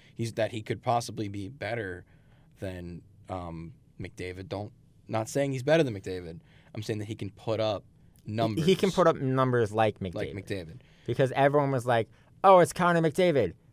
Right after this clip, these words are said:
Speaker 2: and Jack
Speaker 1: Jack
Speaker 2: Eichel."
Speaker 1: Eichel. You're the second pick.
Speaker 2: Yeah,
Speaker 1: You know,
Speaker 2: which
Speaker 1: it,
Speaker 2: is
Speaker 1: it
Speaker 2: nothing to bat an eye over. You're the second overall pick. There was one person better than you.
Speaker 1: But then again, you look at, you look at that one player, like,
Speaker 2: And he's a f-, he's
Speaker 1: the
Speaker 2: a
Speaker 1: guy who's being
Speaker 2: generational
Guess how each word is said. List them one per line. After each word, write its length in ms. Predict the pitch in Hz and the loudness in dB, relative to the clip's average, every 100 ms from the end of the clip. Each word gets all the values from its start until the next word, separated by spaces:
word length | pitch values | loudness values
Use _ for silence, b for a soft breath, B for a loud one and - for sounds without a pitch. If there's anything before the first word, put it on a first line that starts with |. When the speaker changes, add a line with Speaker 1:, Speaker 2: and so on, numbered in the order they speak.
| _ - _ - | _ -20 _ -4
Speaker 2:
and 120 | 110 | -2
Jack 180 | 98 90 | -2 -4
Speaker 1:
Jack 140 | 85 | -6
Speaker 2:
Eichel." 120 | 127 120 | -6 -6
Speaker 1:
Eichel. 100 | - b b b | -8 b b b
You're 160 | 202 | 0
the 120 | 165 151 | 0 0
second 440 | - 127 98 - | -2 -4 -4 -14
pick. 360 | - - - - - - | -18 -18 -20 -20 -20 -18
Speaker 2:
Yeah, 200 | - 127 | -4 -2
Speaker 1:
You 80 | 147 | 2
know, 80 | 135 | 4
Speaker 2:
which 100 | 147 | 4
Speaker 1:
it, 60 | 156 | 4
Speaker 2:
is 140 | 135 | 4
Speaker 1:
it 60 | 156 | 8
Speaker 2:
nothing 360 | 165 160 156 | 8 8 4
to 240 | 143 120 95 - | 6 4 4 0
bat 240 | 123 113 | 2 2
an 60 | 110 | 2
eye 220 | 131 135 | 2 4
over. 420 | 107 95 90 95 - | 4 4 -2 -4 -10
You're 300 | 127 151 151 | -6 0 2
the 80 | 135 | 2
second 340 | - 160 151 | 4 2 4
overall 320 | 147 131 123 113 | 2 4 4 2
pick. 200 | 143 - | 0 0
There 100 | 113 | 0
was 140 | 101 | 0
one 400 | 95 104 113 120 | -2 0 0 0
person 520 | - 117 - 98 87 - b b b - - | 0 0 0 -2 -4 -6 b b b -18 -2
better 260 | 113 107 95 | 2 2 0
than 140 | 90 | -4
you. 160 | 85 - | -6 -6
Speaker 1:
But 120 | - 156 | 0 4
then 120 | 170 | 4
again, 280 | 156 151 139 | 4 2 2
you 120 | 135 | -2
look 180 | 139 147 | -2 -4
at, 100 | 139 | -2
you 100 | 135 | -4
look 120 | 131 | -4
at 60 | 127 | -4
that 180 | 117 | -6
one 200 | 110 117 | -4 -6
player, 260 | 110 113 107 | -6 -14 -12
like, 80 | - | 0
Speaker 2:
And 100 | 123 | 2
he's 180 | 135 127 | 4 2
a 40 | |
f-, 100 | - - - | -4 -16 -12
he's 140 | 139 | 0
Speaker 1:
the 40 | 139 | 4
Speaker 2:
a 40 | |
Speaker 1:
guy 180 | 151 160 | 6 8
who's 100 | 175 | 8
being 100 | 170 | 10
Speaker 2:
generational 260 | 170 175 | 10 10